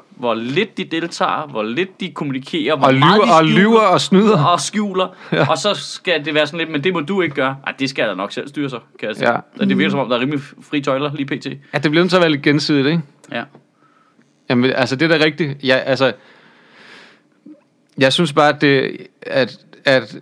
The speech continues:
Speaker 2: et nøglebegreb, du tager ind her, det er den romantiske idé om,
Speaker 1: Ja.
Speaker 2: at vi kan gøre
Speaker 3: Mm.
Speaker 2: de her ting
Speaker 1: Det er sådan en
Speaker 2: i forhold, i
Speaker 1: tegneserieforestilling.
Speaker 2: forhold til,
Speaker 1: Ja.
Speaker 2: hvad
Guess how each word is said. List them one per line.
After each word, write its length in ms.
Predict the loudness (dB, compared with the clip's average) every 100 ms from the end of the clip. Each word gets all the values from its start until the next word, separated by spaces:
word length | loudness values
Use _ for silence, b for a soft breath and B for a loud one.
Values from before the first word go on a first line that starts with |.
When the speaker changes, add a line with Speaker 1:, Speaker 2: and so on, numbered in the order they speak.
| -20 -20 -4
Speaker 2:
et 160 | -2 2
nøglebegreb, 1160 | 4 4 4 2 2 -2 -2 -2 2 2 2
du 100 | 0
tager 200 | 0 2
ind 140 | 2 2
her, 140 | 0
det 160 | 2 2
er 100 | 2
den 260 | 2 0
romantiske 960 | 2 0 2 2 0 -2 0 0 0 0
idé 140 | 2 4
om, 160 | 4 2
Speaker 1:
Ja. 140 | 0
Speaker 2:
at 120 | 0
vi 80 | 0
kan 120 | 0
gøre 220 | 2 2 4
Speaker 3:
Mm. 60 |
Speaker 2:
de 80 | 2
her 140 | 2
ting 240 | 2 0 0
Speaker 1:
Det 60 |
er 40 | 0
sådan 140 | 0
en 60 | 2
Speaker 2:
i 40 | 4
forhold, 300 | 6 6 4
i 20 |
Speaker 1:
tegneserieforestilling. 300 | 2 0 2
Speaker 2:
forhold 360 | 4 4 4 2
til, 200 | 2 2 2 0 -8 _ _ _ _ _ -18 -14 -8
Speaker 1:
Ja. 60 | -4
Speaker 2:
hvad 240 | 2 2